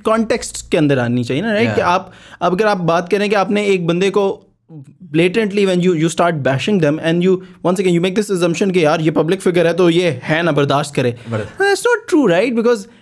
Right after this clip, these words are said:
Speaker 1: at the end of the day, the, the, there is a human at the other side of it,
Speaker 2: Yeah.
Speaker 1: right? And your words, I write, Zamal, I write, obviously, uh, you write, words have this immense power
Speaker 2: Yeah.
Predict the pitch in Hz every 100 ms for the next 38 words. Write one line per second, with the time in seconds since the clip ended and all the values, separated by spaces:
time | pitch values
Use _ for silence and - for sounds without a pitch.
0 | - 202 247 254 226 330 247 208 233 -
1 | - _ _ _ _ _ 160 165 - 170
2 | 165 170 190 226 165 151 190 233 160 131
3 | 123 - 127 120 120 113 117 110 104 104
4 | 170 - 190 190 - - - 151 220 165
5 | 160 202 175 - - - 156 185 156 127
6 | 170 127 - - _ 123 127 139 147 147
7 | 143 147 143 127 143 135 143 127 127 147
8 | 143 147 - _ 143 220 349 247 226 233
9 | - 190 175 170 226 269 - - 170 151
10 | 131 123 135 - 98